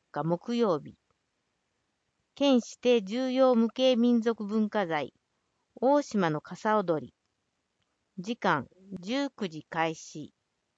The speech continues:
場所、大島中学校。内容、大島地区、ふれあい納涼の夕べの中で、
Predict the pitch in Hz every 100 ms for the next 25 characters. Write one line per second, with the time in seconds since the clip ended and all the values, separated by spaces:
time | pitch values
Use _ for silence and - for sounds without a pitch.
0 | _ - 180 202 - 226 - - _ 202
1 | 247 269 247 254 254 - 233 220 220 -
2 | - 143 113 _ _ _ _ _ _ _
3 | _ _ _ - 208 220 214 202 185 -
4 | - _ _ _ _ 226 269 254 247 240
5 | 240 220 - 165 - _ _ _ _ _
6 | - 220 262 247 240 208 254 254 254 254
7 | 233 233 233 240 240 202 165 170 156 151
8 | -